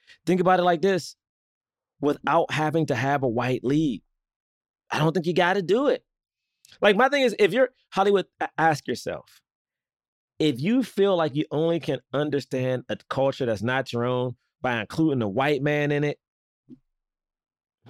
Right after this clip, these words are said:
you might have a problem. Like, you might, like, we, you genuinely did not need Rob Schneider in this movie. I didn't need Tom.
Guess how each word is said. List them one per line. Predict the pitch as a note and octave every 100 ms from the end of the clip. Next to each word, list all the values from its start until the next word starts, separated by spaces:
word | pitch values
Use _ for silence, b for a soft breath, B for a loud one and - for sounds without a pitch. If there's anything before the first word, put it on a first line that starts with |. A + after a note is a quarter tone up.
| -
you | G3+ F4+
might | B3
have | G3 D3
a |
problem. | B2+ B3 C4+ A2 - _ _ _ _ _ _ b b _ _ _ -
Like, | G#3 F#3
you | C#4
might, | G#3 A#3+ -
like, | F#3+ F3 _ _ -
we, | A#3 - C#3 - C#3
you | C#3 A#3+
genuinely | C3 G#2 B3+ C#4+ C#4 C4+ G#3
did | A2 E3+ A#3+ G#3
not | G#3+ F#3
need | F#3+
Rob | E3+ E3 D#3
Schneider | E3+ E3 D3
in |
this | C3 A#2+
movie. | A#2 F#2+ - _ _ _ _ B B -
I | F4 B4
didn't | A4 G3
need | B3 B3+ B3
Tom. | B3+ C4